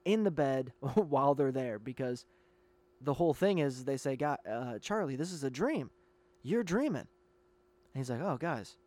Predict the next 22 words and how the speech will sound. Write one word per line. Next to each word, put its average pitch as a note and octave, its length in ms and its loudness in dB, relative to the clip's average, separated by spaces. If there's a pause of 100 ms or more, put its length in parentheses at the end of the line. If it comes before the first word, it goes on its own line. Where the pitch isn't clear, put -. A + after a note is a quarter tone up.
(180)
well, A#2 120 -6
I - 20 -6
feel G3 160 -4
like F3 140 -2
I'm C#3+ 100 -2
awake. C3 360 -2 (1000)
I C3 60 -12
guess C3 200 -2
if C#3+ 80 -8
I'm C3+ 160 0
dreaming, C#3+ 500 0
uh, A#2 300 -6
wake D3+ 240 -2
me E3 100 0
up, F3+ 200 0 (120)
'cause B2 220 -10
I, G#2+ 400 -6
I A2+ 60 -8
feel D3 160 -2
like C#3+ 100 -2
I'm C3 120 -4
peeing. D3+ 340 0